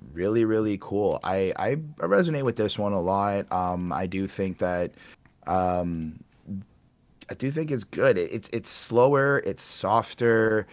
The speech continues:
Um, I like how he's got that control though.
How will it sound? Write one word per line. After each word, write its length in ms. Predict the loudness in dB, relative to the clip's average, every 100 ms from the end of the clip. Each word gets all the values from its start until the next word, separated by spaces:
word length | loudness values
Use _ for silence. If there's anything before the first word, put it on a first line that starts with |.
| -20 -20 _
Um, 400 | -2 0 0 0 0
I 80 |
like 260 | 4 4 4
how 160 | 2 4
he's 240 | 4 2
got 320 | 2 2 4
that 200 | 0 0
control 480 | -4 -8 0 2 2
though. 260 | -2 -12